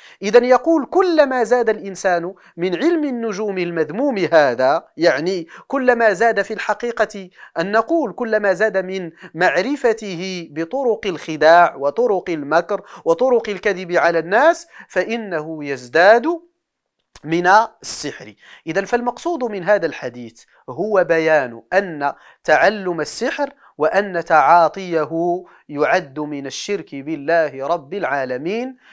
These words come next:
لأن، آه، صاحبه الذي يتعلمه يخبر الناس بالمغيبات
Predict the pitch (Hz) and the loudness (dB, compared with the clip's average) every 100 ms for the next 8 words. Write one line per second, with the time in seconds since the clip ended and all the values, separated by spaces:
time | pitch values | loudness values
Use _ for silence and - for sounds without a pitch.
0 | 180 - 151 - 214 202 151 127 - _ | -20 -6 -4 4 4 4 -6 -8 -8 _
1 | _ _ 147 156 151 - 214 208 - 190 | _ _ 0 2 0 4 6 6 4 -4
2 | 156 135 131 - 170 160 156 156 139 143 | -6 -6 -10 -10 -4 -4 -4 -6 -6 -2
3 | 127 160 160 247 339 320 - _ _ - | 0 0 4 6 6 0 -4 _ _ -8
4 | 165 180 - 156 175 156 156 175 165 143 | -6 -6 -8 -6 -4 -4 0 0 0 -4
5 | 151 151 143 135 147 139 147 202 254 254 | -6 -8 -6 -6 -4 -4 6 6 6 2